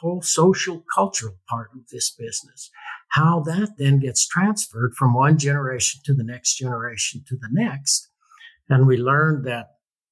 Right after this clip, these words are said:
you know, the diet that mom's eating, um, influences her offspring in terms of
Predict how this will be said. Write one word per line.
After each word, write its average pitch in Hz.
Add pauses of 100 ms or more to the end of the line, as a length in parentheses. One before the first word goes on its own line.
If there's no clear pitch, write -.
(120)
you 120
know, 120
the 107
diet 135
that 131
mom's 123
eating, 151 (1400)
um, 107
influences 135
her 120
offspring 143
in 101
terms 123
of 107